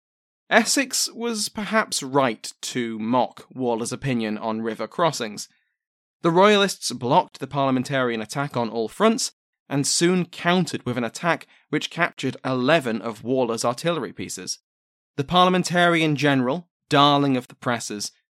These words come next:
could only withdraw his army back to where they had started. Both armies watched each other,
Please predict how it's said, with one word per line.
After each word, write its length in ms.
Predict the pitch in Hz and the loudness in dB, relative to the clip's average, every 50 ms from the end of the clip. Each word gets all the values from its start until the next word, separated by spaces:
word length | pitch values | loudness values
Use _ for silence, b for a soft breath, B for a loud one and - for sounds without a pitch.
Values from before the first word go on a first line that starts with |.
| _ _ _ | _ _ _
could 160 | - 147 135 | 0 2 4
only 260 | 139 139 139 139 139 123 | 4 6 6 6 4 4
withdraw 600 | 120 127 123 104 - 120 113 117 123 120 120 117 | 2 0 -2 -2 -6 -6 -2 0 2 2 2 0
his 220 | 113 123 120 101 | 0 -4 -4 -2
army 280 | 120 117 113 110 107 - | -2 -2 0 -2 -4 -2
back 300 | - 127 120 107 - - | 0 0 0 0 -4 -6
to 120 | - 127 | -8 -6
where 240 | 107 110 110 107 104 | -6 -4 -6 -6 -6
they 140 | 101 107 101 | -6 -6 -8
had 120 | 104 - | -6 -4
started. 560 | - - - - 135 127 123 120 - 110 - _ _ _ _ _ _ _ _ | -4 -4 -2 0 0 0 0 -2 -4 -10 -12 _ _ _ _ _ _ _ _
Both 280 | - 151 165 190 185 - | 2 4 4 4 4 4
armies 360 | 170 165 170 170 175 151 123 | 4 6 6 4 4 0 0
watched 360 | 117 135 160 165 - - - | 4 4 4 4 2 -4 -6
each 180 | 180 170 - - | -6 -6 -2 -2
other, 280 | 170 160 190 202 202 | -2 0 0 -4 -4